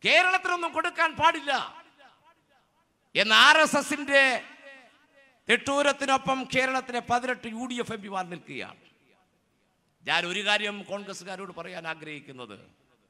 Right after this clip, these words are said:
നിങ്ങൾ കോൺഗ്രസ്, യു ഡി എഫ്, ബി ജെ പിക്കൊപ്പം ചേർന്ന് കേരള ഭരണം അട്ടിമറിക്കാൻ നോക്കിയാൽ ബി ജെ പിക്ക് അവരുടെ അജണ്ടയുണ്ട്, ആർ എസ് എസിന്റെ അജണ്ട.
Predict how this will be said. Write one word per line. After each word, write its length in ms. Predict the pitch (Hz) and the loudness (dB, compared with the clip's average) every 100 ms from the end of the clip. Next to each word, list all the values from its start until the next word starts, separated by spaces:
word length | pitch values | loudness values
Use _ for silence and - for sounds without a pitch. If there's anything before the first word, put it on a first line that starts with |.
| _ _ _ _ _ _ _ _ _ 135 | _ _ _ _ _ _ _ _ _ -10
നിങ്ങൾ 260 | 156 190 202 170 | -6 -6 -6 -8
കോൺഗ്രസ്, 540 | 175 196 196 196 202 226 220 | -6 -6 -10 -12 -10 -10 -10
യു 100 | 185 202 | -12 -12
ഡി 60 | 214 | -12
എഫ്, 220 | 202 - - - - _ _ _ _ _ - | -14 -16 -20 -20 -20 _ _ _ _ _ -6
ബി 120 | 160 190 | -4 -2
ജെ 100 | 202 208 | -4 -8
പിക്കൊപ്പം 440 | 214 175 180 190 196 | -10 -10 -10 -10 -12
ചേർന്ന് 260 | 196 202 208 196 | -12 -12 -12 -8
കേരള 300 | 175 202 214 180 | -4 -4 -6 -6
ഭരണം 340 | 185 190 202 190 151 143 | -6 -6 -8 -12 -10 -8
അട്ടിമറിക്കാൻ 580 | - 208 202 196 185 202 | -8 -10 -14 -12 -12 -10
നോക്കിയാൽ 420 | 185 - 196 165 156 - _ _ _ _ _ _ _ _ _ _ _ _ _ - | -12 -12 -10 -10 -12 -20 _ _ _ _ _ _ _ _ _ _ _ _ _ -10
ബി 140 | 135 196 208 | -6 -4 -4
ജെ 100 | 247 254 | -6 -6
പിക്ക് 180 | 262 254 | -8 -8
അവരുടെ 200 | 233 233 | -6 -6
അജണ്ടയുണ്ട്, 460 | 220 240 226 220 196 | -6 -8 -8 -6 -2
ആർ 200 | 202 226 | -2 -2
എസ് 200 | 220 208 | -4 -10
എസിന്റെ 280 | 180 208 190 | -12 -12 -12
അജണ്ട. 280 | 175 156 | -12 -14